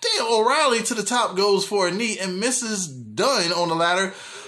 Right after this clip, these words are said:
Fuck! <laughs> Dunn going for the briefcase, and O'Reilly is back up, cinching in an ankle lock on Dunn, pulling him off the ladder.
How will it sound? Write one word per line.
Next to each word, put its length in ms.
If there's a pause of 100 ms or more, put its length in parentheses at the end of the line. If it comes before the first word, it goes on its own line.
Fuck! 640
<laughs> 1300
Dunn 300
going 320
for 220
the 80
briefcase, 500
and 80
O'Reilly 380
is 100
back 300
up, 300 (160)
cinching 400
in 140
an 80
ankle 260
lock 300
on 200
Dunn, 300
pulling 280
him 100
off 320
the 80
ladder. 400